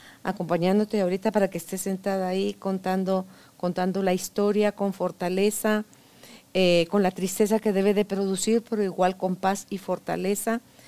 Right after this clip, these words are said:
porque tú de, tú me dijiste fuera de la grabación, ella fue una bendición y un regalo para ti, porque su pérdida te trajo a ti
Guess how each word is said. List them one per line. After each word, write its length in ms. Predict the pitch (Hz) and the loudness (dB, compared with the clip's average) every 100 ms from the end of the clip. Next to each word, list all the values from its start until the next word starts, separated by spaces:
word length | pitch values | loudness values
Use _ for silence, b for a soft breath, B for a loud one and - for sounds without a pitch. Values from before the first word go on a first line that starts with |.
| B B - | B B 0
porque 540 | 220 220 - 240 233 - _ _ | 2 2 4 4 4 0 _ _
tú 100 | - | 4
de, 200 | 240 247 | 8 8
tú 220 | 247 - 240 | 6 2 6
me 120 | 247 | 6
dijiste 360 | 226 226 233 226 | 4 0 0 0
fuera 220 | 233 226 | 2 4
de 120 | 233 | 4
la 100 | 220 | 2
grabación, 720 | 208 190 185 - 214 220 240 - - | 2 0 -2 -2 0 0 -2 -6 -2
ella 320 | 202 220 233 | 2 2 0
fue 180 | - 220 | -2 0
una 120 | 226 | 2
bendición 420 | 226 180 - 196 | 0 -2 -4 -2
y 60 | 214 | -2
un 60 | 214 | -2
regalo 280 | 202 208 | -2 -2
para 220 | 214 214 202 | -2 -4 -4
ti, 300 | 202 226 - B B B B - | -2 -4 -4 B B B B -2
porque 300 | 208 196 202 | -2 0 -4
su 280 | - 277 302 | -2 -2 -2
pérdida 720 | - 233 220 233 226 233 269 B B B | 4 4 4 0 2 2 0 B B B
te 100 | 202 | -4
trajo 320 | 196 208 214 220 | 0 2 2 2
a 40 | |
ti 340 | 214 233 233 | 0 -2 -2